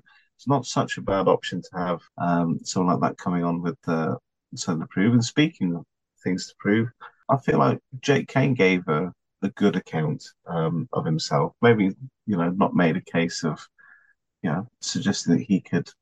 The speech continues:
uproot anybody who's occupying those midfield roles anyway, but perhaps that he, he could be useful rather than somebody that, I don't know, they might look to loan or move on if he's one of the people who isn't getting games, um, if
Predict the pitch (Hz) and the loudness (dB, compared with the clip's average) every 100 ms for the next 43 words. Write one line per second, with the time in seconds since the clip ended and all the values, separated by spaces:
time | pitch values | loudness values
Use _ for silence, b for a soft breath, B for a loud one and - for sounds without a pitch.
0 | - 98 117 107 95 - 95 90 92 90 | 0 2 2 2 2 4 4 4 4 2
1 | 87 87 87 - - - - - 85 87 | 2 2 2 -2 -4 -2 -4 0 2 0
2 | - 92 - 92 85 80 85 80 - 220 | 0 -2 0 0 2 4 2 2 0 0
3 | 202 80 78 98 123 _ - 214 - - | 2 0 0 -2 -2 _ 2 6 6 2
4 | - 95 101 - - 101 - 98 90 90 | -12 -4 -4 -4 -4 -4 0 2 4 4
5 | 85 - - 101 - 127 120 95 87 85 | 0 -6 -12 -10 -6 -6 -2 0 0 -2
6 | _ - 110 107 - 101 95 95 98 95 | _ 0 4 4 4 4 4 4 6 6
7 | 92 92 92 80 - 101 90 90 85 90 | 6 6 4 0 -6 -4 -2 -2 0 0
8 | - _ _ 95 78 80 82 85 76 - | 0 _ _ -8 -6 -6 -6 -4 -6 -6
9 | - - 82 80 - - 92 101 98 92 | -12 -12 -10 -10 -10 -2 4 6 6 4
10 | 95 90 95 95 - 101 95 95 90 90 | 4 6 6 4 0 0 0 0 -2 -4
11 | 95 87 90 92 87 82 - 82 95 95 | -6 -6 -4 -2 -2 -2 -4 -4 -2 0
12 | 107 117 - - - 90 87 87 | -2 -6 -12 -12 -4 0 2 0